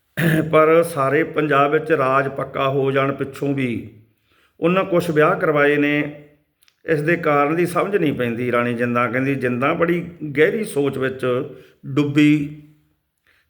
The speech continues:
ਨਜ਼ਰ ਆ ਰਹੀ ਸੀ। "ਜਿੰਦਾ, ਤੂੰ ਸੱਚਮੁੱਚ ਹੀ ਰਾਣੀ ਬਣਨ ਦੇ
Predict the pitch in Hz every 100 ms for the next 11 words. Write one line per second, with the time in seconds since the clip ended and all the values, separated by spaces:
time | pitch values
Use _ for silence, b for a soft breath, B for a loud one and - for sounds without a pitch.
0 | - 151 147 143 135 120 113 95 101 95
1 | - _ _ _ _ _ _ - 135 135
2 | 160 180 175 170 170 147 - 156 160 165
3 | 165 185 151 147 147 139 135 131